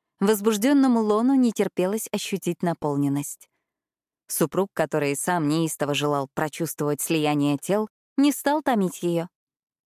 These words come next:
Он развернул Беллу лицом к креслу, подтолкнул к его спинке и глухим шёпотом произнёс: "Наклонись и обопрись руками".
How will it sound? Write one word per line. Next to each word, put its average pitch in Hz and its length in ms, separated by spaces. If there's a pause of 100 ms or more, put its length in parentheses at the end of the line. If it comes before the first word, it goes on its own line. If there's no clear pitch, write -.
(100)
Он 262 200
развернул 208 480
Беллу 180 300
лицом 165 380
к - 100
креслу, 160 520 (440)
подтолкнул 262 640
к - 80
его 170 200
спинке 254 500
и 240 180
глухим 208 400
шёпотом 233 480
произнёс: 165 680 (760)
"Наклонись 147 800
и 190 40
обопрись 156 500
руками". - 460